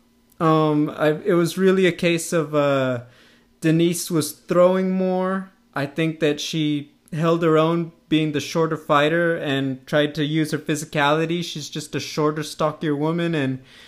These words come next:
you know, she just made sure that there was fire always coming at Juliana. Juliana, to her credit, you know, slipped a lot. She countered a lot. She just had the more impactful shots, and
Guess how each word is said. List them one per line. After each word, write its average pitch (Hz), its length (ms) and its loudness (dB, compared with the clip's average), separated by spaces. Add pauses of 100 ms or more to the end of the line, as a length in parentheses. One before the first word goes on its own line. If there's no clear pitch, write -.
(360)
you 170 220 2
know, 160 160 2
she 170 180 -6
just 170 440 -6
made 165 340 -2
sure 175 360 -2
that 156 380 -2
there 156 140 0
was 151 160 -2
fire 160 500 2
always 156 400 0
coming 170 340 -4
at 151 380 -6
Juliana. 160 680 -2 (920)
Juliana, 185 480 0
to 190 160 -2
her 170 120 0
credit, 185 680 -2 (220)
you 170 180 -2
know, 151 460 -2 (420)
slipped 202 600 -2
a 196 80 2
lot. 190 420 0
She - 200 -6
countered 185 460 -4
a 185 40 -6
lot. 185 420 0
She 208 240 -6
just 285 360 -6 (280)
had 175 360 -2
the 160 60 -2
more 170 560 -2 (100)
impactful 180 720 -4
shots, 135 560 -4
and 127 300 -6